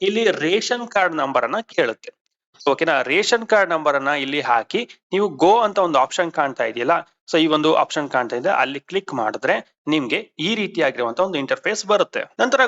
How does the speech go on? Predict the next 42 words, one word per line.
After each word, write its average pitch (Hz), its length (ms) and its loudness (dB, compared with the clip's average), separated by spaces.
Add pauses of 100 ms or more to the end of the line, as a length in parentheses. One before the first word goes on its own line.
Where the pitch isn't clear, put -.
go 214 220 4
ಅಂತ 254 160 -2
ಆಪ್ಷನ್ 208 320 2
ಮೇಲೆ 196 140 0
ಕ್ಲಿಕ್ 185 280 -4
ಮಾಡ್ಕೊಂಡ್ರೆ 175 420 2
ಈ 196 260 0
ರೀತಿಯಾಗಿರುವಂತ 160 720 0
ಒಂದು 180 180 2
ಇಂಟರ್‌ಫೇಸ್ 165 460 0
ಬರುತ್ತೆ. - 640 -2
ಇಲ್ಲಿ 240 180 4
ನೀವು 254 140 6
ನೋಡ್ತಿರ್ಬೋದು 208 560 4
ಸ್ಟೇಟಸ್ 202 640 0
ಅಂತ 185 120 -2
ಒಂದು 185 180 4
ಆಪ್ಷನ್ 156 320 -2
ಕಾಣ್ತಾ 139 220 -2
ಇದೆ 196 100 0
ಲೆಫ್ಟ್ 151 380 -2
ಸ-, 151 240 2
ಲೆಫ್ಟ್ 156 400 -2
ಸೈಡ್ 147 340 -2
ಬಾಕ್ಸ್ 127 320 0
ಅಲ್ಲಿ. 123 220 -4 (280)
So 214 100 4
ಇಲ್ಲಿ 214 160 2
ನೀವು 214 360 4
ನಿಮ್ಮ 185 200 2
ಒಂದು, 190 360 4
ಆ, 160 180 4
ಮೆಂಬರ್ 175 400 0
ಕೌಂಟ್, 165 320 0
ಅಂದ್ರೆ 156 420 0
ನಿಮ್ಮ 151 180 0
ಒಂದು 147 180 2
ರೇಷನ್ 147 300 -2
ಕಾರ್ಡಿನಲ್ಲಿ 139 380 -2
ಎಷ್ಟು 135 200 -4
ಸದಸ್ಯರು 135 420 -4
ಇದ್ದೀರಾ, 127 300 0